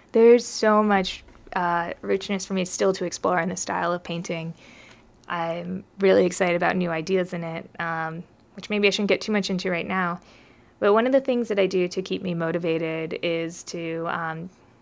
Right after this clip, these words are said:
set up a lot of small projects for myself to keep myself limber. Uh, every morning before my boyfriend goes to work, I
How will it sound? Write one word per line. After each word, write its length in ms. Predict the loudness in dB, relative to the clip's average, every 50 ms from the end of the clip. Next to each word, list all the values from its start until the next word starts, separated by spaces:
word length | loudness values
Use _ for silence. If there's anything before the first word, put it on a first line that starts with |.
| _ _ _ _ _ -20 _ -14
set 280 | -8 -4 0 0 2 4
up 320 | 4 2 0 0 -6 -10 -4
a 60 | -2 2
lot 220 | 4 4 4 4
of 240 | 2 -2 -6 -10 _ _ _ _ _ -14
small 440 | -10 -4 -2 2 2 4 4 2 2
projects 480 | 0 -2 -4 -2 -2 -4 -6 -8 -8
for 100 | -10 -10
myself 560 | -8 -8 -8 -8 -6 -4 -4 -4 -6 -8 -10 -12
to 80 | -10 -8
keep 160 | -8 -6 -6
myself 400 | -6 -6 -6 -8 -10 -10 -8 -8
limber. 440 | -6 -6 -6 -6 -6 -6 -8 -8 -10 -16 -20 -20 -20 _ _ _ _ _ _ _ -6
Uh, 340 | -6 -4 -4 -4 -6 -6 -6
every 300 | -4 -4 -2 0 2 2
morning 520 | 4 4 4 4 4 4 2 2 2 0 0
before 280 | -2 -2 -2 -2 -2
my 140 | -2 -4 -4
boyfriend 380 | -2 -2 -2 -2 -4 -8 -6 -6
goes 180 | -6 -6 -8
to 120 | -8 -8 -4
work, 380 | 0 2 4 4 2 2 0
I 300 | 0 0 0 -2 -4 -6